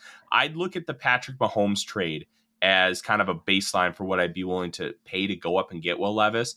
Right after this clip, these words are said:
That was a third this year and a first next year to move up. I, I think that's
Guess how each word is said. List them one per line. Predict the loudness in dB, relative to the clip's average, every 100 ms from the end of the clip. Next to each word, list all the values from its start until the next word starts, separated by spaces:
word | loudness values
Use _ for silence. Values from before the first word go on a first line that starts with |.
| _ _ _
That | 2 2 2
was | 2 2 2 -2 -2
a | -2
third | -2 0 2 4 4
this | 0 0
year | 0 0 0
and | -2 -2
a | -4
first | -2 -2 -2 -8
next | -8 -2 -2 -2 -10
year | -12 -10 -12 -18 _ _
to | -6
move | -2 -2 0
up. | 2 2 0
I, | 0 0 0
I | 0
think | 0 -6 -2
that's | 2 2 0 -10